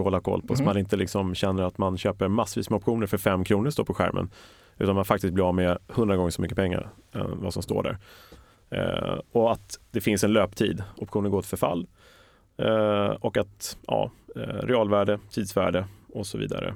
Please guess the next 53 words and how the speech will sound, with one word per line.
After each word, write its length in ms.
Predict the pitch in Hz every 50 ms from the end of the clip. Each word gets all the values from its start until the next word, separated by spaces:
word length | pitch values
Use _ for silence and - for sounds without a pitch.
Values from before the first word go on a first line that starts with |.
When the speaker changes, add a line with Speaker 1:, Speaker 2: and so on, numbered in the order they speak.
| - -
Speaker 2:
Mm. 160 | 131 117 113
Speaker 1:
Eh, 280 | 101 98 95 98 98 101 -
at 180 | - 113 107 -
the 60 | -
money, 240 | 117 110 104 104 107
in 60 | 117 - - - _ _ _ - -
the 60 | 98
Speaker 2:
Just 120 | 104 113
det. 60 | 113
Speaker 1:
money, 280 | 110 104 104 101 104 117 113 - _ _
out 280 | 104 107 113 110 - -
of 100 | 104 95
the 60 | 95
money. 260 | 95 90 85 85 98
Speaker 2:
Mm. 320 | 104 - 107 110 123 147 165 185
Speaker 1:
Nya 160 | 107 104 101
begrepp. 260 | 101 104 104 101 101 -
Det 80 | - 120
är 40 | 113
ingen 180 | 98 92 95
nödvändighet 580 | 107 117 92 82 82 92 87 87 85 107 101 -
att 60 | -
kunna, 260 | - 101 87 90 92
men 120 | 92 92 90
det 60 | 92
är 40 | 87
bra 440 | 92 92 98 98 98 - 101 98
att 360 | 98 101 101 - - - - -
Speaker 2:
Mm. 280 | 117 110 120 139 147 - _ - _
Speaker 1:
ha 300 | - - 110 101 92 98 -
med 220 | - 110 110 107
sig. 260 | - - 107 95 92 98 -
Speaker 2:
Och 100 | - 143
då 100 | 151 143
pratar 320 | - 175 156 139 - 147
vi 80 | 135 131
också 220 | 113 - - 135
lösenpriset. 1120 | 123 123 123 117 107 - - 135 110 - 127 131 131 127 - - - - - _ - - - - - - - 107 - - - -
Speaker 1:
Mm. 340 | - 104 107 117 131 156 -
Speaker 2:
At 160 | 127 131 -
the 80 | -
money, 400 | 139 123 120 120 120 127 139 147 139 -
då 80 | - 123
ligger 200 | 120 123 117 117
du 40 | 110
paritet, 520 | - 113 101 98 - - 117 117 120 - -
alltså 160 | - - 107
lösenpriset 880 | 110 120 113 - - 92 95 107 117 131 156 156 - 117 - - -
Speaker 1:
Mm. 120 | - - -
Speaker 2:
ligger 160 | 117 110 101
paritet 440 | - 117 113 113 - 110 - - -
med 100 | 101 95
aktiekursen. 600 | - - - - - 101 - - - 95 110